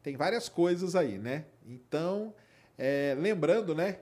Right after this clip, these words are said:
que dos planetas, Mercúrio não tem Lua, Vênus não tem Lua e a Terra é o primeiro objeto a ter Lua.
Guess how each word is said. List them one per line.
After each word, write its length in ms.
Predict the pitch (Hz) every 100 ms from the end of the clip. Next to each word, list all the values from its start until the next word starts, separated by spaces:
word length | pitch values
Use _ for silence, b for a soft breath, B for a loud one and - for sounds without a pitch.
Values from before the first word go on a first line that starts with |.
| - -
que 100 | 143
dos 180 | 143 -
planetas, 760 | 180 143 123 151 131 110 -
Mercúrio 520 | 147 165 - 180 214
não 120 | 185 170
tem 180 | 160 127
Lua, 340 | 117 165 190 -
Vênus 480 | 98 113 185 240 208
não 100 | 185
tem 140 | 175 143
Lua 220 | 127 175
e 100 | 190
a 60 | 185
Terra 400 | 185 165 208 226
é 40 |
o 60 | 196
primeiro 400 | 185 165 202 220
objeto 460 | 214 175 170 185
a 40 | 196
ter 160 | 208
Lua. 380 | 226 170 135 107